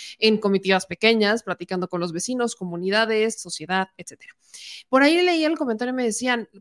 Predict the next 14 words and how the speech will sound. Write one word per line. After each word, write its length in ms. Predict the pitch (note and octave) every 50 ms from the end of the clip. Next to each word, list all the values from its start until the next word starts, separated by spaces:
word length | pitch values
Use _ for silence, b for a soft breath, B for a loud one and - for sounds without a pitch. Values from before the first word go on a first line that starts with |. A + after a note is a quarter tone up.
| _ _ - - -
creo 160 | A#3 A#3 A#3+
que 100 | B3+ D4
lo, 160 | D4 C4 G#3+
creo 140 | - C4 C4
que 100 | C4+ D#4
lo 80 | D4+ C4
resalté, 600 | A3+ G#3 - G#3+ F3+ F#3 - G#3 G#3 G#3 - _ _ _ _ _ _ _ _ _ _ _ _ _ _ _ _ _ _ _ - - -
eh, 500 | G3+ G3+ G3 F#3+ G3 G3 F#3+ G3 - _ _ _ - -
acá, 500 | - F#3+ F#3 - _ - A3 A3 G#3+ G#3+ - - F#3+ - _ _ _ _ _ _ _ _ _ _ _ _ _ _ _ _ -
ve, 120 | F#3+ G3+ G3
por 120 | G3+ G3
ejemplo, 240 | F#3+ - G3 F#3 G3+
dice 160 | G#3+ G#3+ A#3
Raúl, 320 | A3+ A3 G#3 G#3 A3 A3